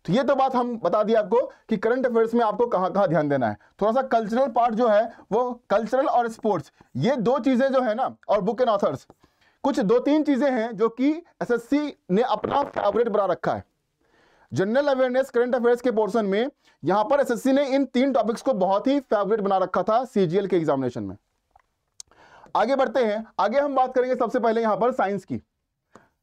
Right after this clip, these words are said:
ठीक है, कि साइंस पोर्शन जो है, क्योंकि देखो जनरल अवेयरनेस जब हम कहते हैं, जीके, जीएस, करंट अफेयर्स बहुत ही बड़ा पोर्शन है, एक बहुत ही बड़ा पोर्शन है, है ना। बाकी जो है आपका जो एक रीजनिंग हो गया, क्वांटिटेटिव एप्टीट्यूड हो गए, इंग्लिश हो गए,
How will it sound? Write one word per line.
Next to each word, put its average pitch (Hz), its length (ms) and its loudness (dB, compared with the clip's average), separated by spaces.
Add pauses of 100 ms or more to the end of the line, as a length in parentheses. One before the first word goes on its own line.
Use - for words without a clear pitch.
(120)
ठीक 220 120 0
है, 277 120 0 (220)
कि 262 100 0
साइंस 254 500 -2
पोर्शन 262 480 0
जो 214 100 0
है, 113 180 -6 (100)
क्योंकि 202 220 -6
देखो 190 280 -2 (160)
जनरल 196 460 -2
अवेयरनेस 220 500 0
जब 220 120 -2
हम 220 100 0
कहते 185 280 -2
हैं, 202 160 -2
जीके, 185 300 -2
जीएस, 190 360 -2
करंट 180 260 -2
अफेयर्स 170 320 -2 (300)
बहुत 190 280 0
ही 269 60 2
बड़ा 202 220 2
पोर्शन 185 380 0
है, 127 100 -2
एक - 100 -8 (300)
बहुत 175 320 0
ही 262 80 4
बड़ा 220 180 2
पोर्शन 165 340 0
है, 95 40 -8 (400)
है - 60 0
ना। - 80 2
बाकी 185 340 0
जो 247 120 2
है 240 80 2
आपका 233 360 0 (440)
जो 196 220 2
एक 226 360 0
रीजनिंग 220 400 0
हो 233 100 2
गया, 214 240 0 (220)
क्वांटिटेटिव 214 520 0 (260)
एप्टीट्यूड 220 360 0
हो 226 140 4
गए, 208 180 2 (280)
इंग्लिश 247 300 0
हो 226 100 2
गए, 214 240 0